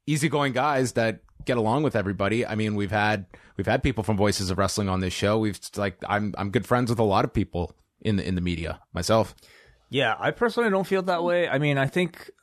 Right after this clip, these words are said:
Speaker 2: I, I, I can understand, you know, what, what you're suggesting, and I can only say that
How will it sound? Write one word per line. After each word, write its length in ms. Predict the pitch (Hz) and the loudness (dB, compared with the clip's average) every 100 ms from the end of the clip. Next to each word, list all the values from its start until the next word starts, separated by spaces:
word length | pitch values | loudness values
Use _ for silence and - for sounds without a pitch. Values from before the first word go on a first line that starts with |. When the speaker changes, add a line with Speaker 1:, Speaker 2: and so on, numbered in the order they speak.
| 226 - | -18 -4
Speaker 2:
I, 120 | 147 | -2
I, 300 | - 151 - | 0 -2 0
I 40 | 156 | -2
can 160 | 170 175 | 0 0
understand, 760 | 175 156 151 147 143 131 110 | 0 0 0 0 0 -4 -4
you 80 | 135 | 0
know, 120 | 113 | 2
what, 220 | 110 113 | 2 0
what 160 | 110 90 | -2 -2
you're 120 | 104 | -2
suggesting, 800 | - 87 95 95 - 120 117 - _ 98 | -2 -4 -2 -2 -2 0 0 -4 _ -2
and 220 | 95 98 | 0 2
I 140 | 95 101 | 0 0
can 160 | 104 | 0
only 260 | 104 113 117 | 0 2 0
say 220 | - 101 | 0 -2
that 320 | 95 92 90 | 2 0 0